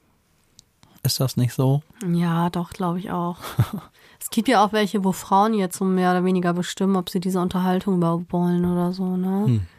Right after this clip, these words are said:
Speaker 2: Ach, keine Ahnung. Aber ich meine jetzt auch so Beziehungen wirklich, wenn das dann da mal ein bisschen Ärger gibt, dass das viel schneller jetzt einfach mal in die Brüche geht.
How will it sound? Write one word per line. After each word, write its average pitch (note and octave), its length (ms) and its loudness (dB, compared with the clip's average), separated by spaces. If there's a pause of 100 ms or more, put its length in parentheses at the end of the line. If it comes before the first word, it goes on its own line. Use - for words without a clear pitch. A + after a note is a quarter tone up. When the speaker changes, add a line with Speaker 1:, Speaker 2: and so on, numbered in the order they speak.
(640)
Speaker 2:
Ach, - 180 -6
keine F3 480 0
Ahnung. F3 300 0 (320)
Aber F#3+ 400 4 (440)
ich - 260 -6
meine G#3 200 4
jetzt G3+ 160 0
auch F#3+ 80 2
so G3+ 160 0
Beziehungen A#3 720 4
wirklich, G#3 560 2
wenn G3 120 2
das F#3+ 200 2
dann G3 160 2
da G3 160 4
mal G3+ 100 2
ein G3 80 2
bisschen G3 240 0
Ärger G3+ 400 2
gibt, G3 460 -4
dass F#3+ 160 -2
das - 340 -4 (200)
viel A#3 500 2
schneller G#3+ 500 2
jetzt G3+ 380 -2
einfach G3 260 0
mal G3 160 4
in F#3+ 80 2
die F3 60 0
Brüche G3 360 -2
geht. E3 440 0